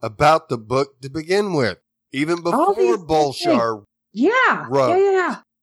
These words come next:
Speaker 2: All these little things are starting to, like, turn the gears in my head. Like, "Hold on a second."
Speaker 1: <laughs>
Speaker 2: And knowing that we have just, like, two episodes left.
Speaker 1: Right.
Speaker 2: Oh my God. Are we gonna get everything in those two episodes?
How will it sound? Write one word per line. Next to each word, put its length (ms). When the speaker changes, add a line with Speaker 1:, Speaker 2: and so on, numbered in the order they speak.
Speaker 2:
All 240
these 240
little 280
things 380
are 60
starting 340
to, 100
like, 300
turn 260
the 60
gears 440
in 120
my 140
head. 400
Like, 140
"Hold 280
on 220
a 100
second." 540
Speaker 1:
<laughs> 160
Speaker 2:
And 180
knowing 280
that 120
we 140
have 340
just, 260
like, 340
two 480
episodes 640
left. 500
Speaker 1:
Right. 360
Speaker 2:
Oh 140
my 180
God. 380
Are 120
we 120
gonna 160
get 240
everything 580
in 60
those 200
two 120
episodes? 500